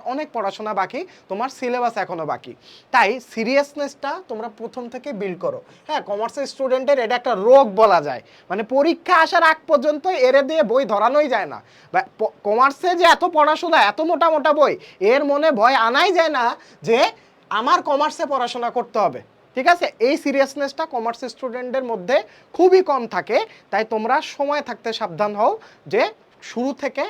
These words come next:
একটা ভালো প্রিপারেশন, at least পড়াশোনার মধ্যে একটা ডিসিপ্লিন আনো, এই কাজটা শুরু থেকে তোমার করতে হবে। এই ভুলটা তোমাদের ছাব্বিশ ব্যাচের ভাই আপুদের ছিল। তারপরে কমার্সে পড়া কম,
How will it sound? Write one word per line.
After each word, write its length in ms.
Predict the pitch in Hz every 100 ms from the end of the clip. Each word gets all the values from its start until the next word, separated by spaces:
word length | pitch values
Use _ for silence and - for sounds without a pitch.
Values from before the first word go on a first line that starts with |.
| 427
একটা 200 | 190 214
ভালো 340 | 147 185 226
প্রিপারেশন, 560 | 247 226 202 165 165 359
at 220 | 202 -
least 180 | 277 359
পড়াশোনার 460 | 226 202 208 240 240
মধ্যে 340 | 233 190 294 415 - -
একটা 200 | 180 214
ডিসিপ্লিন 580 | 165 202 233 - 208 160
আনো, 160 | 123 110 - -
এই 140 | 240
কাজটা 360 | 240 233 - 302
শুরু 240 | - 240
থেকে 200 | 233 196
তোমার 220 | 190 196
করতে 300 | 185 208 -
হবে। 240 | 190 233 403 - _
এই 140 | 240
ভুলটা 460 | 254 240 247 220 294
তোমাদের 300 | 247 202 208
ছাব্বিশ 320 | 202 202 196 214
ব্যাচের 220 | 202 233
ভাই 180 | 190 175
আপুদের 360 | 160 170 160
ছিল। 240 | 160 202 139 _ _ _
তারপরে 360 | 262 262 254 135 - _ _ _ _ - _ _
কমার্সে 480 | 240 269 311 320 311
পড়া 300 | 302 226 202
কম, 220 | 196 127